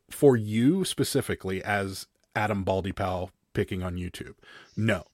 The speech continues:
I would absolutely say throw in whatever you can, but don't take your stuff that hasn't sold on eBay pile and put it on Whatnot. Because at first you might get some buyers, but as you continue to do that, people are gonna be like, "This guy's literally running his junk that he can't sell on eBay."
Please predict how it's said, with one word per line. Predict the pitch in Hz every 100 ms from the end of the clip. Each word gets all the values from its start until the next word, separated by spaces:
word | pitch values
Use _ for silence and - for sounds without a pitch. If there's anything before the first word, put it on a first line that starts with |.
| -
I | 110
would | 110
absolutely | 107 110 - 113 104 104
say | - 95 87
throw | - 110 110
in | 107 101
whatever | 95 104 110
you | 101 92
can, | - - 151 92 - -
but | - 117 113
don't | 107 175 120 85 - - - - -
take | 135 127 135
your | 127 123 120 110 - _ _ _ -
stuff | - 143
that | - 120
hasn't | 117 113
sold | 120 110
on | 104
eBay | 110 117 95 85
pile | 92 80 85 - -
and | 120
put | - 101
it |
on | 92 87
Whatnot. | 90 - - - - - - -
Because | 117 123 110 120 _ _
at | - 127
first | - 208 170 -
you |
might | 131 127
get | 135
some | - 110
buyers, | 143 127 98 87
but | 113
as | 107 113 120
you | 123
continue | 123 - 147 135
to | 110
do | 123 123
that, | 143 139
people | 127 117
are |
gonna | 107
be | 107
like, | 98
"This | 113 -
guy's | 117 104
literally | 104 101 95
running | 92 90 87
his | 87
junk | - 107 95
that | 92
he | 92
can't | 95 85
sell | - 90
on | 98
eBay." | 139 -